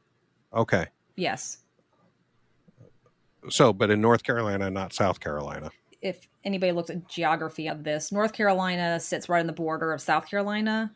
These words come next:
Speaker 2: And so the ministry was in the, right over the border in South, but a lot of people live in Charlotte and just kind of commute. Their original headquarters was Charlotte, North Carolina. And then they found all that land in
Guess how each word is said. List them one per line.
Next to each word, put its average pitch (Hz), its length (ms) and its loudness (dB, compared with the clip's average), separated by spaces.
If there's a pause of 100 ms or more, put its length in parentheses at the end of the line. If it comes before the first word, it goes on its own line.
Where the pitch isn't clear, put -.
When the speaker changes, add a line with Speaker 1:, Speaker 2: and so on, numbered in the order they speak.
Speaker 2:
And 180 120 -6
so 185 180 2
the 185 120 0
ministry 196 400 0
was 185 220 -2
in 170 160 -2
the, 156 300 0
right 180 180 2
over 185 140 0
the 180 60 -4
border 165 380 -4
in 156 80 -6
South, 151 480 2
but - 140 -6 (140)
a - 40 -12
lot 190 180 4
of 185 60 0
people 175 200 -4
live 156 180 -6
in 156 60 -8
Charlotte 151 580 0 (140)
and 160 140 -8
just 165 140 -8
kind 151 200 -4
of 143 180 -4
commute. 151 460 -6 (420)
Their 247 200 6
original 247 640 4 (100)
headquarters 185 580 0
was 190 180 0
Charlotte, 143 340 -2
North 151 200 -8
Carolina. 139 720 -10
And 180 100 -4
then 185 100 0
they 190 100 0
found 180 260 -2
all 170 80 2
that 156 180 -2
land 165 260 -6
in 156 300 -12